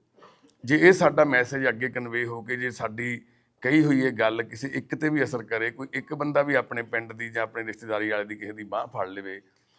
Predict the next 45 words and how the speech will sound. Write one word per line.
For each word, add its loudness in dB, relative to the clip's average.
ਤਾਂ 4
ਇਹਨਾਂ 6
ਆਸ਼ਰਮਾਂ 2
ਦੀ, -6
ਇਹਨਾਂ -8
ਸ਼ੈਲਟਰਾਂ -6
ਦੀ -8
ਸਾਡੇ -6
ਪੰਜਾਬ -4
ਨੂੰ -10
ਲੋੜ -12
ਨਾ -8
ਪਵੇ। -10
ਅਸੀਂ 4
ਅਰਦਾਸ 6
ਕਰਦੇ 2
ਹਾਂ -2
ਸੱਚੇ -8
ਪਾਤਸ਼ਾਹ -2
ਵਾਹਿਗੁਰੂ -4
ਕਿਰਪਾ -2
ਕਰਨ, -2
ਮਨੁੱਖਤਾ 0
ਦੀ -2
ਸੇਵਾ, 0
ਪਰਿਵਾਰ 4
ਦਾ, -2
ਸੁਪਨਿਆਂ -8
ਦਾ -4
ਘਰ -2
ਬੰਦ -4
ਹੋ -4
ਜਾਵੇ, -10
ਢਹਿ 8
ਢੇਰੀ 2
ਹੋ -2
ਜਾਵੇ, -4
ਉਹਦੀ -4
ਲੋੜ 0
ਨਾ 4
ਪਵੇ -4
ਸਮਾਜ -10
ਨੂੰ -20
ਕਦੇ -18
ਵੀ। -20